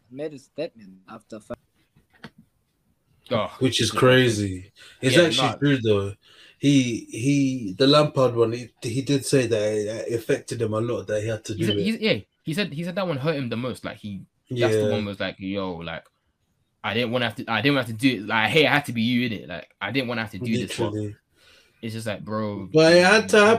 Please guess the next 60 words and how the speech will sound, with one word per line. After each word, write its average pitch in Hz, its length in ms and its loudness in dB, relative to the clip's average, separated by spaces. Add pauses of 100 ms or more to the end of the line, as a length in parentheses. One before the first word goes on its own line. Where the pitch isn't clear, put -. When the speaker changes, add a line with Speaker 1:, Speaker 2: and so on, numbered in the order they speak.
(160)
Speaker 3:
happen, 139 80 2
Speaker 2:
go, 135 60 2
Speaker 3:
man. 139 200 2
Speaker 2:
man." 156 80 -2
Speaker 3:
It 160 40 -2
had 185 220 -2
to 175 120 4
happen. 185 300 2
Speaker 2:
Yeah, 240 120 6
it - 140 -4 (200)
had 427 160 0
to, - 180 -2 (240)
uh, 147 40 0
like, 156 280 2
that's, 190 320 0
and 170 120 -2
that's 285 140 0
the - 80 -4
good 269 160 0
thing. 101 180 -10
He 156 140 -4
acknowledged 165 360 -2
it 165 100 -2
had 165 160 -4
to 139 80 -6
happen, 135 280 -6
and 110 80 -6
he 110 100 -6
done 147 280 -2
what 127 100 -4
he 127 60 -4
had 120 100 -6
to 110 80 -8
do. 120 240 -6 (480)
Other 214 180 2
owners, 180 400 -2 (160)
United 156 640 2 (160)
especially, 139 540 -6
bruv, 95 240 -10 (680)
you 165 140 -4
see 220 160 0
something's 185 320 0
Speaker 3:
Hmm. 151 60 -2
Speaker 2:
wrong, 143 300 4 (180)
and 120 180 -6
you 131 160 -6
let 156 140 6
it 139 160 0
go, 147 160 2
like, 117 300 -2
you 123 140 -8
let 156 180 0
it 120 140 -8
be 131 280 -6
wrong, 95 380 -10 (380)
and 110 200 -4
you 104 80 -12
don't 127 240 -8
think, 110 180 -14 (100)
"Mm, 101 300 -10